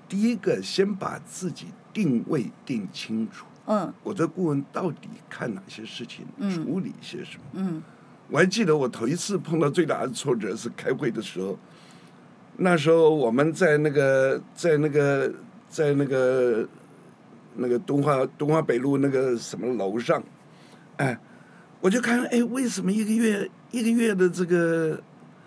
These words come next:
Speaker 1: 这个快递费那么多，而且其中有一笔，哎，居然在我们公司隔不到二十公尺，他就，他也叫快递送。
Speaker 2: 对，二十公尺不是走过去就好了。
Speaker 1: 哎，对啊，对啊，
Speaker 2: 对啊。
Speaker 1: 对啊，对啊。
Speaker 2: 嗯。
Speaker 1: 然后我就问他们主管，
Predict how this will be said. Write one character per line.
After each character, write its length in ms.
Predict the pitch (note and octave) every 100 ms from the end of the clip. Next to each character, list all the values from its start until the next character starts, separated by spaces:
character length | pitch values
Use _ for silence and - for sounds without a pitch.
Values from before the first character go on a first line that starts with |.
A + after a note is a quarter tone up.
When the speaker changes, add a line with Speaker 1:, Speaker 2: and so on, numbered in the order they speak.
| - - - - -
Speaker 1:
这 120 | F3+
个 320 | E3 D#3 D3+
快 300 | - - D4 C4+
递 220 | G3 G#3+
费 240 | D3+ E3+ D#3
那 80 | D#3
么 120 | A#2+
多， 220 | B2 B2+ - - - -
而 60 | A#3
且 140 | A3+
其 220 | D3+ - F#3+
中 160 | A3
有 180 | G#3 C#3+
一 120 | E3 A3+ -
笔， 260 | C#3 G#2 F2 - - - - - -
哎， 120 | - G3
居 220 | - B3+
然 160 | A#3
在 120 | A#3+ A#3
我 80 |
们 100 | D#3
公 180 | F#3+ G#3+
司 280 | G3 A3+ A3+ -
隔 180 | E3+ F#3
不 120 | B3+
到 160 | B3+ B3+
二 100 | B3
十 140 | F#3
公 200 | B3 B3
尺， 280 | G#3 - B2+
他 160 | D3+
就， 100 | F3+ - -
他 160 | - C#4+
也 160 | A3
叫 180 | C#3+ G3+
快 240 | G3 G3 F#3+
递 180 | D#3
送。 220 | E4+ D#4 C#4+
Speaker 2:
对， 80 | -
二 120 | F4+
十 120 | C#4+
公 180 | E4 F#4+
尺 80 | C#4+
不 80 |
是 80 | D#4
走 160 | B3+ G3
过 100 | C#4
去 160 | C#4+
就 120 | A#3 G3+
好 180 | G3+ C#4
了。 40 |
Speaker 1:
哎， 180 | B3 A3
对 160 | A#3 A3+
啊， 40 |
对 0 |
啊， 0 |
Speaker 2:
对 80 | G#3
啊。 40 |
Speaker 1:
对 120 | A3 G3+
啊， 60 |
对 140 | G3 F#3
啊。 60 |
Speaker 2:
嗯。 160 | F3+ E3 - - - -
Speaker 1:
然 180 | G3 B3+
后 80 |
我 80 | A3+
就 140 | D3 G#3
问 320 | A#3+ C#4+ F3+
他 100 | D3+
们 140 | C#3+
主 160 | C3+ B2+
管， 280 | A#2 G2